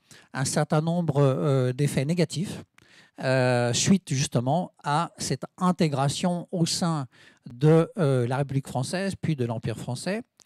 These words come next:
Ça, c'était au mois d'avril, dont je vous en ai parlé. La dernière fois, au mois de mai, le mois dernier, en fait, j'a-, j'avais commencé à aborder la fin, euh, de l'occupation française avec le fameux, on y reviendra, trente et un décembre dix-huit cent treize, qui marque,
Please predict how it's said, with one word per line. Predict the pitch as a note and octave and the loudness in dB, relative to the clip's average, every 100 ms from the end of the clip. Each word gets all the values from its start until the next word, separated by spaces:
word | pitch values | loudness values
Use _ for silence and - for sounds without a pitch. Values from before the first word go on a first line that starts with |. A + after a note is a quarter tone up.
| - - - | -20 -20 -6
Ça, | C#3 | -4
c'était | C3 B2 C3 | -2 -2 -2
au | B2 | 0
mois | B2+ | 0
d'avril, | C#3+ C#3+ A#3 | 2 2 2
dont | F#3 | 0
je | C3+ B2+ | 0 0
vous | |
en | A2+ | -4
ai | |
parlé. | A#2 C3+ G3+ G#3 | -4 -2 -2 0
La | D3 | 0
dernière | G3+ G3+ F3+ | 2 2 0
fois, | - E3+ | 4 4
au | |
mois | C#3+ C#3+ | 4 0
de | |
mai, | C#3+ D#3+ G3 A#3+ _ - - - - | -2 -4 -4 -8 _ -20 -20 -14 -6
le | |
mois | C3 E3+ | -2 0
dernier, | D#3+ D3+ F3+ | 0 -2 -4
en | E3 | -4
fait, | E3 G3 G3+ _ - A#4 | -2 0 -2 _ -20 -8
j'a-, | G3 D#3 F#3 | -2 0 0
j'avais | D#3 E3+ F3 E3 _ _ | 2 2 2 0 _ _
commencé | - B3+ A3 G#3 - | 2 4 4 0 2
à | E3+ | 2
aborder | C#3+ C#3 B2+ C3 C#3+ F#3 _ _ - | 2 2 0 -4 -4 -6 _ _ -8
la | B2+ B2+ | -4 -2
fin, | - G#3 E3 G#2 _ - - - - _ - | 0 2 0 -4 _ -20 -20 -20 -20 _ -2
euh, | C3+ C3 B2+ | 2 4 2
de | C3 | 4
l'occupation | D#3+ E3 - D#3+ - D3+ | 4 4 2 0 0 -2
française | - C#3 - F3 G3+ A3 D#3 | -2 -4 -4 -4 -4 -4 -2
avec | B2+ C3 | -4 -2
le | C3+ | -2
fameux, | - C#3+ C#3+ D3 C#3 C#3+ | 2 2 2 2 2 0
on | |
y | C#3 | -2
reviendra, | C3 C3+ C3 C3+ B2+ | -2 -2 -2 -2 -2
trente | - C#3 C#3+ | -2 -4 -2
et | |
un | C#3+ C#3 | -4 -2
décembre | C#3+ - D3 C#3 B2+ A#2 | -4 -2 -2 -2 -4 -8
dix-huit | C3+ C3 C3+ | -6 -4 -4
cent | B2+ B2 | -4 -6
treize, | - F#3+ G3 F3+ C#3 | -4 -4 0 0 0
qui | - D3 | -2 -4
marque, | C#3+ D3+ - | 2 2 0